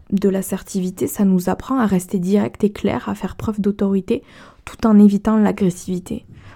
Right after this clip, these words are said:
Le but, c'est de ramener tout le monde sur le même plan. Et c'est important aussi de prendre conscience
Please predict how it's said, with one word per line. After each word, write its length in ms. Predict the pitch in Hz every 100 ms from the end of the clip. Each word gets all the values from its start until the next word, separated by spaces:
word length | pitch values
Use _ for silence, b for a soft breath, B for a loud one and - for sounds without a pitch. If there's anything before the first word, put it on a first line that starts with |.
| B
Le 100 | 214
but, 200 | 196 220
c'est 140 | - 196
de 120 | 202
ramener 340 | 190 202 202
tout 140 | - 208
le 60 |
monde 160 | 202 214
sur 460 | - 202 196 - _ _ 208
le 240 | 202 196
même 200 | 185 185
plan. 320 | 185 196 - - - _ _ - B B B B -
Et 340 | 208 214 214 - _ _ _ _ _ _ _ _ _ - -
c'est 200 | - 220
important 520 | 202 208 208 262 262
aussi 240 | 220 -
de 120 | 226 208
prendre 300 | - 208 208
conscience 720 | 196 196 220 240 262 -